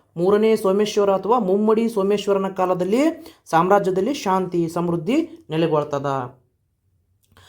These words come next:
ರಾಜನ ಒಲವು ಸಾಹಿತ್ಯ ಕಲೆಗಳ ಕಡೆಗೆ ಇತ್ತು. ಈತ ಬರ್ದಿರ್ತಕ್ಕಂಥ ಕೃತಿ ಅಂತಂದ್ರ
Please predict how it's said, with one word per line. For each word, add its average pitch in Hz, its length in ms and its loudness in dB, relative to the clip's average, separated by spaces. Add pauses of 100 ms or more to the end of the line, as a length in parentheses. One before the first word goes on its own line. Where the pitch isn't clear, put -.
(200)
ರಾಜನ 240 460 4
ಒಲವು 220 380 2
ಸಾಹಿತ್ಯ 233 520 -4
ಕಲೆಗಳ 208 400 0
ಕಡೆಗೆ 190 340 -2
ಇತ್ತು. 147 640 -4 (1400)
ಈತ 160 180 2
ಬರ್ದಿರ್ತಕ್ಕಂಥ 202 720 2
ಕೃತಿ 196 300 -2
ಅಂತಂದ್ರ 196 320 0